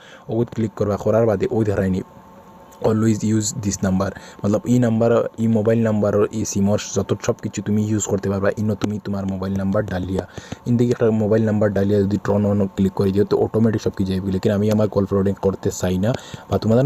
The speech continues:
যদি কেউ করিয়া রাখে, অটোমেটিক কোনো নাম্বার শো করবো, অন থেকে তুমি যেন ও খাটিয়ে অফ করে রাখতে পারবা। তো বন্ধুরা, এই ছোটো মোটো টিপস ইউ সবর জানিয়ে রাখা জরুরি, কি তাহলে ই কল ফরওয়ার্ডিংয়ের দ্বারা বহুত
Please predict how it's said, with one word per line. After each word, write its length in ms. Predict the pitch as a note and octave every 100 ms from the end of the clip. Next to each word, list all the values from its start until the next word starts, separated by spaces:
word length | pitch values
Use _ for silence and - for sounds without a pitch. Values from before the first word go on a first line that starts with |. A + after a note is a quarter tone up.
| C#3+
যদি 80 | B2+ A#2+
কেউ 80 |
করিয়া 260 | A2 A2+ A#2
রাখে, 160 | G#2 A2
অটোমেটিক 340 | G#2 A#2 A2+
কোনো 140 | A2
নাম্বার 260 | G#2 G2+ G#2 G#2 -
শো 60 | F#2+
করবো, 140 | F#2+ G2+
অন 60 | G#2
থেকে 120 | A2 G#2
তুমি 100 | G2
যেন 80 | G#2 G2
ও 40 |
খাটিয়ে 360 | - F#2 - A2 G#2
অফ 80 | G2+ -
করে 120 | F#2
রাখতে 180 | F#2 - F#2
পারবা। 200 | F#2+ F#2+ - - - -
তো 80 | G2+ F#2+ -
বন্ধুরা, 280 | G#2+ C3 C#3+ -
এই 60 | A#2 -
ছোটো 140 | A2+
মোটো 140 | B2 B2+ -
টিপস 200 | B2 -
ইউ 60 | A#2+
সবর 240 | - A#2+ B2+
জানিয়ে 200 | G#2+ G2 G#2+
রাখা 120 | G2
জরুরি, 240 | F#2+ F#2+ G2
কি 40 |
তাহলে 200 | G2 G2 F#2+ G#2+
ই 40 | A2+ A#2+ -
কল 140 | A2 A2+ A#2 -
ফরওয়ার্ডিংয়ের 420 | G#2 G#2 A2+ A2
দ্বারা 140 | G#2 G#2+
বহুত 220 | G2 G#2+